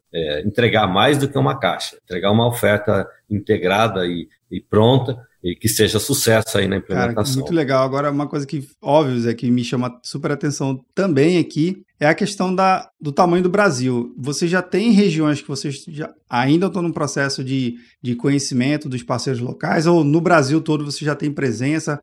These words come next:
Speaker 2: através de, de parceiros que já chegam a desenvolver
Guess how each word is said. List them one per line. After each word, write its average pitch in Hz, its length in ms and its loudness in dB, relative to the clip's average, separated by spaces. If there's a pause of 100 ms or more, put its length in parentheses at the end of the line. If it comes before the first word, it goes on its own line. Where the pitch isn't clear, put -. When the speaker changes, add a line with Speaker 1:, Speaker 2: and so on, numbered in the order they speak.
(120)
Speaker 2:
através 131 480 0 (140)
de, 156 100 -8
de 123 120 -4
parceiros 135 540 -2
que 139 120 -8
já 131 120 2
chegam 156 460 0
a 139 160 0
desenvolver 135 720 -2